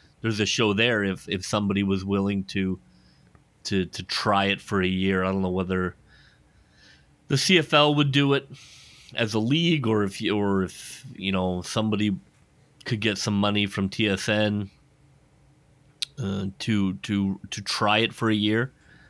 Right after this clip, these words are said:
Um, but I, I know they ran that, that series, what, um, it's probably six or seven years ago now, uh, and it didn't,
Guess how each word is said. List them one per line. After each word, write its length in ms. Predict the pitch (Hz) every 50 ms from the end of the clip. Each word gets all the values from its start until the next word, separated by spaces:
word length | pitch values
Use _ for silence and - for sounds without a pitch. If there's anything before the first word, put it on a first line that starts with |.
| - - - -
Um, 500 | 98 92 92 95 92 92 92 92 92 - -
but 180 | - 113 101 - -
I, 180 | 117 123 135 -
I 140 | 131 131 135
know 260 | 131 135 135 143 156
they 160 | 143 139 127
ran 300 | 120 110 117 117 117 117
that, 280 | 117 110 104 98 98 -
that 140 | 107 101 98
series, 640 | - - - 117 113 110 107 104 104 101 95 90 92
what, 240 | 92 98 98 - -
um, 240 | 85 82 92 92
it's 120 | 95 92 -
probably 320 | - 110 101 95 92 90
six 280 | - - - 95 - -
or 60 | 92
seven 280 | 85 - 92 90 85 90
years 200 | 92 95 92 90
ago 180 | 87 90 90 87
now, 340 | 90 92 92 87 85 92 _ _ _ _ _ _ _ _ _ _ _ _ _ _ _ -
uh, 400 | 95 92 92 90 87 90 87 87 - -
and 160 | - 98 95 95
it 140 | 92 90
didn't, 260 | - 117 110 101 98